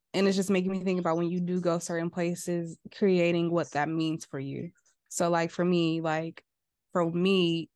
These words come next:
I would not go back to Washington 'cause it's rainy and that's not what I enjoy. But going back to New Orleans 'cause I do have family there, and I think of it as, like, I'm gonna eat some good food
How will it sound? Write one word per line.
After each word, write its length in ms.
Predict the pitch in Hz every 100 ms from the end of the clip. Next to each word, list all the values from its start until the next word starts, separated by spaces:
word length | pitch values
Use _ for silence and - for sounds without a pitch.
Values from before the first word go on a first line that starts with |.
| -
I 160 | 175
would 140 | 175 170
not 160 | 160
go 80 | 170
back 200 | 160 160
to 80 | 175
Washington 560 | 196 240 240 190 180 175
'cause 220 | 175 165
it's 160 | 170
rainy 320 | 262 330 277 202
and 80 |
that's 220 | 175 180 -
not 240 | 180 170
what 240 | 165 175 165
I 140 | 160
enjoy. 640 | 160 165 180 190 170 160 160
But 300 | 185 170 151 - 202
going 260 | 180 175 175
back 220 | 165 175
to 80 | 185
New 100 | 175
Orleans 360 | 170 170 165
'cause 280 | - 165 165
I 100 | 160
do 100 | 170
have 180 | 165 165
family 420 | - 214 208 196
there, 460 | 190 180 170 170 170 - _ _ _
and 100 | 185
I 60 | 175
think 180 | 180 180
of 120 | 170
it 100 | 160
as, 180 | 160 165
like, 260 | 160 160 - _ _
I'm 180 | - 185
gonna 180 | 180 170
eat 160 | 180 180
some 180 | 170
good 240 | 170 170 151
food 580 | - 190 196 202 196